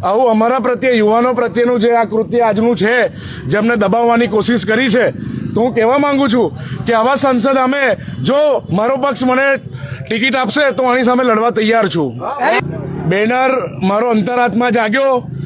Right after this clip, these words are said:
કે ભાઈ ભાજપના, ભાજપના નેતાઓ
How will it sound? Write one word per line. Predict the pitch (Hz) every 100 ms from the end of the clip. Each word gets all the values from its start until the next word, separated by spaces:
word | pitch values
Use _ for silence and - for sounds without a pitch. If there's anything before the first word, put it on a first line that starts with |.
| - -
કે | 220
ભાઈ | 208 254 226 180 - - - 269
ભાજપના, | 220 233 277 262 285 285 233
ભાજપના | 160 156 226 226 269 269 277
નેતાઓ | 254 240 269 269 185